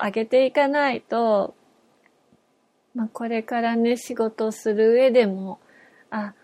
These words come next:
あの、派遣でベビーシッターとかを、まあ、やっぱり、あの、うん、この辺ではないみたいなの、ちょっと遠くなっちゃうんですけど、まあ、ちょこちょことやらせていただけるような仕事を見つけまして、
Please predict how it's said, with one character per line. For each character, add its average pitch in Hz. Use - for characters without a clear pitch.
あ 208
の、 190
派 196
遣 196
で 202
ベ 202
ビ 214
ー 202
シ 240
ッ 233
タ 196
ー 185
と -
か 180
を、 196
ま 226
あ、 190
や -
っ -
ぱ 240
り、 196
あ -
の、 175
う 208
ん、 185
こ -
の 202
辺 269
で 311
は 226
な 185
い 180
み 185
た 165
い -
な 147
の、 165
ち -
ょ 202
っ -
と 190
遠 185
く 190
な 190
っ -
ち -
ゃ 90
う -
ん 110
で 165
す -
け 202
ど、 190
ま 277
あ、 214
ち -
ょ -
こ 190
ち -
ょ 254
こ 185
と 120
や -
ら 180
せ 185
て 185
い 180
た 196
だ 190
け 196
る 202
よ 208
う -
な 185
仕 180
事 185
を 185
見 180
つ -
け 196
ま 185
し -
て、 202